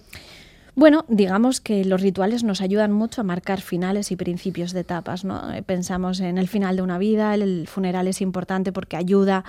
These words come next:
a hacer ese ritual de cierre de que esa vida ha acabado, o una boda nos ayuda a hacer un cierre de una vida, no sé, soltera para mucha gente.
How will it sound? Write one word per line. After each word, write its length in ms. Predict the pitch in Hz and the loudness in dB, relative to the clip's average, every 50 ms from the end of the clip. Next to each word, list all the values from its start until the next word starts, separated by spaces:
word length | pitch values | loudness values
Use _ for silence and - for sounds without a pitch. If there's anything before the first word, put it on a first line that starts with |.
| - - - - - - | -10 -14 -14 -16 -12 -8
a 180 | - 180 175 180 | -6 -4 -4 -4
hacer 240 | 180 - 202 196 | 0 2 2 2
ese 240 | 196 196 190 214 202 | 2 2 0 0 0
ritual 460 | 190 190 190 185 196 196 190 190 196 | 0 0 0 0 2 2 2 2 2
de 100 | 190 190 | 0 -2
cierre 580 | 185 - - 196 196 196 190 185 185 202 214 233 - - - - - 233 - | -4 -2 0 0 2 2 2 0 -2 -4 -8 -8 -12 -18 -20 -20 -20 -12 -4
de 160 | - 202 202 | -2 0 0
que 80 | - 202 | 0 0
esa 180 | 185 - 202 180 | -2 -2 -2 -2
vida 160 | 185 185 185 | -2 -2 -2
ha 40 | 175 | -2
acabado, 500 | - 180 170 180 196 247 269 277 269 - | -4 -4 -2 -2 0 0 0 0 0 0
o 200 | - 208 196 185 | 2 2 2 2
una 260 | - 214 208 202 190 175 | 2 2 2 2 2 2
boda 300 | 180 190 202 202 196 202 | 2 2 2 2 2 2
nos 160 | 196 190 202 | 0 0 2
ayuda 400 | 185 190 202 208 208 196 190 190 - - - - - | 2 4 6 6 6 4 2 -2 -6 -12 -14 -14 -8
a 80 | - 190 | -6 -4
hacer 220 | 190 - 214 196 | -2 0 0 0
un 80 | 196 196 | 0 0
cierre 360 | 185 - 208 196 190 196 190 | 0 2 2 2 2 2 2
de 100 | 185 190 | 2 2
una 200 | 185 196 190 185 | 2 2 2 2
vida, 440 | 175 190 185 190 185 185 180 180 185 | 2 2 2 2 2 2 2 0 0
no 400 | 180 190 185 180 185 185 175 165 | -2 -2 -2 0 2 2 2 2
sé, 180 | - - 135 175 | 0 -2 -4 -4
soltera 500 | - - 180 175 170 - 202 196 190 180 | -2 0 0 0 2 2 2 2 2 2
para 380 | 190 185 185 180 180 180 180 | 0 -2 0 0 0 -2 -2
mucha 300 | 185 190 190 - 196 180 | -2 -2 -2 -2 -4 -6
gente. 480 | - - 240 247 240 220 240 240 233 | -2 -2 0 0 0 0 0 -2 -4